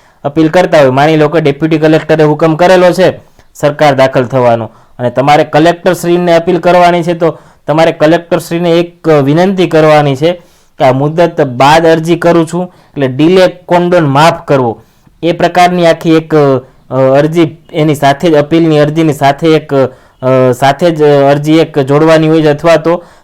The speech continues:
તમે જે અપીલની અરજી કરો એમાં સાથોસાથ એક ન-, શરૂઆતમાં જ નોંધ કરવાની હોય છે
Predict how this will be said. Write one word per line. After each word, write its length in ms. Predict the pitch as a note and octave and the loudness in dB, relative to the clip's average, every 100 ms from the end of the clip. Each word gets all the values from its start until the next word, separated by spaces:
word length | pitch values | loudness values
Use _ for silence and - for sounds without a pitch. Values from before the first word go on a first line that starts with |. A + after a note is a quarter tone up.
| - | -4
તમે 180 | D3 C#3+ | -2 0
જે 140 | C#3+ | 2
અપીલની 420 | G3+ E3 E3+ D#3+ | 2 2 0 2
અરજી 240 | D#3+ D#3+ D#3+ | 0 0 0
કરો 340 | F3 E3 C3 - - | 2 0 -2 -10 -10
એમાં 160 | D#3 F3 | -4 -2
સાથોસાથ 600 | C3 - E3+ D#3 D#3 D#3 | -2 -2 -2 0 0 2
એક 260 | D3+ D3+ | -2 0
ન-, 480 | C#3 C3 C3 B2 B2 | -2 0 -2 -2 -4
શરૂઆતમાં 640 | A#2 D3 D#3+ E3+ E3+ E3+ E3 | -4 -2 2 2 2 0 -2
જ 40 | |
નોંધ 280 | C#3+ D#3+ D#3 | 0 0 0
કરવાની 440 | D3+ D#3 D#3+ D#3 | 0 2 2 2
હોય 160 | D3+ D3+ | 0 0
છે 140 | E3 | -4